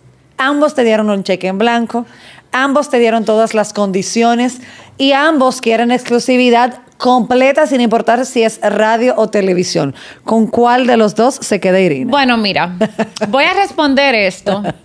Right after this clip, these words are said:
Speaker 2: Papá, papá, papá. Usted sabe, pa, pa, pa. Voy a responder esto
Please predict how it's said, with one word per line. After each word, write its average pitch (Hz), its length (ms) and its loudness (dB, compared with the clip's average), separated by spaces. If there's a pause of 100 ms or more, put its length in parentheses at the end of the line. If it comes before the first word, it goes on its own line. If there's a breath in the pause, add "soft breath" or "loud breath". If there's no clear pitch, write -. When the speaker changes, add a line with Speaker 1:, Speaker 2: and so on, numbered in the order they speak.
(100)
Speaker 2:
Papá, 208 560 -4
papá, 220 280 -2
papá. 185 440 -4 (140)
Usted 240 220 -2
sabe, 214 320 -2
pa, 247 120 -4
pa, 233 200 -4
pa. 254 220 -4 (380 loud breath)
Voy 247 160 0
a 359 80 0
responder 277 600 0
esto 208 500 -4